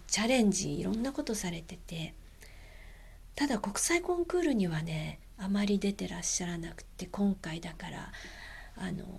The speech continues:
世界に出るっていうことで、ファンはね、もうみんな楽しみにしてますよね。反田恭平さんです。チェックしてみてください。さあ、そして、えーと、小林愛美さんっていう女性の方もね、いらっしゃるんです。ど-、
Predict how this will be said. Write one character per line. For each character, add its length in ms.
世 180
界 180
に 140
出 140
る 80
っ 60
て 240
い 140
う 60
こ 100
と 140
で、 240
フ 80
ァ 180
ン 40
は 140
ね、 360
も 120
う 40
み 160
ん 80
な 100
楽 280
し 140
み 100
に 120
し 80
て 100
ま 140
す 160
よ 80
ね。 460
反 160
田 360
恭 200
平 200
さ 180
ん 60
で 100
す。 120
チ 120
ェ 40
ッ 80
ク 100
し 60
て 120
み 100
て 160
く 80
だ 140
さ 180
い。 100
さ 200
あ、 40
そ 160
し 100
て、 300
え 180
ー 40
と、 100
小 140
林 600
愛 200
美 120
さ 220
ん 40
っ 20
て 220
い 40
う 40
女 140
性 300
の 120
方 260
も 100
ね、 120
い 60
ら 100
っ 20
し 160
ゃ 40
る 80
ん 40
で 100
す。 340
ど-、 140